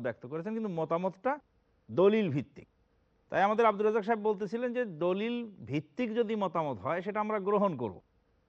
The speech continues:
আর দলিল ভিত্তিক মতামত না হয়ে নিজস্ব ব্যক্তিকেন্দ্রিক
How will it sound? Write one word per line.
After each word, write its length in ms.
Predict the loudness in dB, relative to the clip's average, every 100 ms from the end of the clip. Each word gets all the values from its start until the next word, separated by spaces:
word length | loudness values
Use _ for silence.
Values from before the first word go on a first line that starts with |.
| _ _ _ 0
আর 80 | 0 -2
দলিল 240 | 0 0 0
ভিত্তিক 300 | -2 -4 -6 -4
মতামত 320 | -2 0 -2 -2 -2
না 80 | 0 4
হয়ে 180 | 2 2 -4 _ _ _ _ _ _ -8 -4
নিজস্ব 380 | 0 0 0 4 4 4 0 _ _ 0
ব্যক্তিকেন্দ্রিক 800 | 0 -2 -2 0 0 0 -2